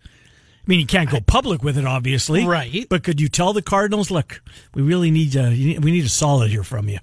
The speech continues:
Speaker 2: We need you to hold back just
Speaker 1: Right.
Speaker 2: a little bit. Well, I believe, now maybe this was the old bargaining agreement,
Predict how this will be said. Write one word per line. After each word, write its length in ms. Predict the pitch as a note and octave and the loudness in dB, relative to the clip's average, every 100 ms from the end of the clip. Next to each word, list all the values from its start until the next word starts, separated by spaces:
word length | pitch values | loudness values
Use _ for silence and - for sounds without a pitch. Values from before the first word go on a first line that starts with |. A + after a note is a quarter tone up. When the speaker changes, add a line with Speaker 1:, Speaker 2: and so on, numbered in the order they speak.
| F3+ | 0
Speaker 2:
We 140 | G3+ F#3 | 2 4
need 220 | F#3+ D#3 | 4 2
you 60 | F3 | 2
to 100 | D3+ | 2
hold 260 | E3+ D#3+ | 2 2
back 280 | D#3+ D#3 D#3 | 2 0 0
just 160 | E3 E4 | 0 2
Speaker 1:
Right. 100 | E4+ | 2
Speaker 2:
a 40 | |
little 180 | D#3+ D#3 | 2 0
bit. 240 | C#3 F3 F#3 | 0 -2 0
Well, 200 | G#3 B3+ | -4 -2
I 100 | G#3+ | -2
believe, 640 | G#3 G3 B3+ D#4 F#3+ D3+ _ _ _ _ _ - | -2 -2 -2 -2 -4 -10 _ _ _ _ _ -4
now 100 | G3 | 0
maybe 360 | G#3+ A#3 C#4+ C#4+ | 2 2 0 0
this 300 | G3 A3+ - | 0 -2 0
was 220 | F#3 C#3 | -2 0
the 180 | D#3 - - | -2 -2 0
old 320 | F3 E3 C3 | 0 2 0
bargaining 460 | D3+ D3+ D3+ C#3 | 0 0 0 0
agreement, 540 | B2+ A#2+ B2 C3 G#2+ | -2 -2 0 0 -2